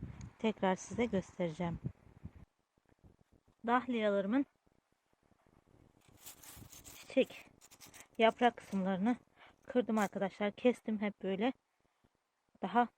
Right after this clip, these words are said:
don olmadığı için bir zarar görmemiş. Sadece yapraklarına soğuk vurmuş. Şöyle tam buralardan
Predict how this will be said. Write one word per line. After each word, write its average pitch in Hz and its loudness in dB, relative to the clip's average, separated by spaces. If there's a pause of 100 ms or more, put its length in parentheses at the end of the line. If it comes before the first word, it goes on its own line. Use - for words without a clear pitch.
don 233 4
olmadığı 208 2
için 254 -4 (460)
bir 233 -2
zarar 233 6
görmemiş. 226 2
Sadece 233 0 (540)
yapraklarına 214 2 (680)
soğuk 226 2
vurmuş. 208 0 (1700)
Şöyle 233 0 (140)
tam 214 0
buralardan 202 2